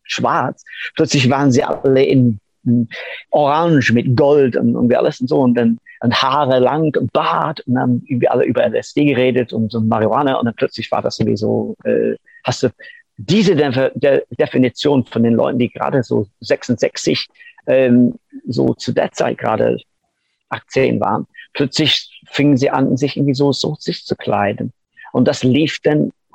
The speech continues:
auch irgendwann aus. Irgendwann war das irgendwie auch dann irgendwie so Normalität, Schlaghosen, lange Haare, Bart, das hat dann irgendwie bis in die siebziger Jahre, bis, bis, bis sechsundsiebzig. Und dann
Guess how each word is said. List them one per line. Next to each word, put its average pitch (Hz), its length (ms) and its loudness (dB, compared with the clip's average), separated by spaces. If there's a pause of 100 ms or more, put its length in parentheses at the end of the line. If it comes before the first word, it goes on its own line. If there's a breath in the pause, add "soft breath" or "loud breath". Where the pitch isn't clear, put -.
auch 185 300 2
irgendwann 120 500 2
aus. - 540 -4
Irgendwann 131 340 2
war 131 120 2
das 135 180 -2
irgendwie 139 240 2
auch 151 160 -2
dann 113 240 0
irgendwie 117 220 2
so - 140 -2
Normalität, 107 760 0
Schlaghosen, 113 720 0
lange 107 320 0
Haare, 104 340 -2
Bart, 98 320 -2 (100)
das - 160 -6
hat 107 160 -4
dann 107 280 -2
irgendwie 120 220 0
bis - 260 -8
in 117 180 2
die 110 80 0
siebziger - 400 -4
Jahre, 110 320 2
bis, - 240 -6
bis, - 320 -6 (300)
bis - 280 -16 (320)
sechsundsiebzig. - 760 -6 (420 loud breath)
Und 120 100 0
dann 113 100 0